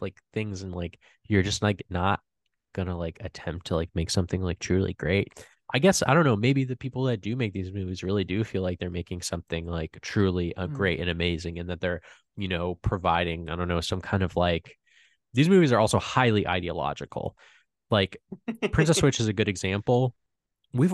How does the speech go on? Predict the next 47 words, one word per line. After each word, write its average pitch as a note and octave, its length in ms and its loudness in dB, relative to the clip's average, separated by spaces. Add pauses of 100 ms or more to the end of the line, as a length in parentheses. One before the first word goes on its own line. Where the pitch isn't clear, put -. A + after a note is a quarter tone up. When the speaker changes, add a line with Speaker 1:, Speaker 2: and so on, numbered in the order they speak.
Speaker 1:
I've E3 140 2
watched G#3 200 0
so D3 140 2
many C#3+ 280 0
of B2 80 -6
these, G#2 200 -6
like, F2+ 380 -6 (1000)
like, F2+ 200 -6 (160)
royalty A#2 600 2
Christmas - 720 -2
movies. C#3 680 -4 (180)
I B2+ 80 -2
don't D#3+ 80 2
know F#3+ 120 2
Speaker 2:
People C3 120 2
Speaker 1:
what - 80 -2
the - 60 2
Speaker 2:
fucking A#2 100 -4
love C3+ 140 2 (180)
Speaker 1:
fuck A#2+ 60 -2
is A2 100 -6
up A#2+ 40 -4
Speaker 2:
royalty. - 120 -6
Speaker 1:
with G2+ 120 -6
that. F2 220 -6 (480)
I, - 100 -10 (160)
I, D3 60 -2
which, D3 380 -4 (180)
for - 120 0
me, C3+ 420 -2 (100)
I C#3 200 0
completely A2+ 580 -10
have G2 260 -4 (140)
no, G2 960 4 (280)
um, F2+ 500 0
connection G2 440 -2
with F2 180 -2
at E2 120 2
all. D2+ 320 -2 (280)
I A2+ 120 4
don't A#2+ 140 6
Speaker 2:
Fuck - 120 -8
the - 60 -4
Speaker 1:
care G2 100 4
Speaker 2:
monarchy. - 380 -4
Speaker 1:
at - 60 -4
all. G#2 560 0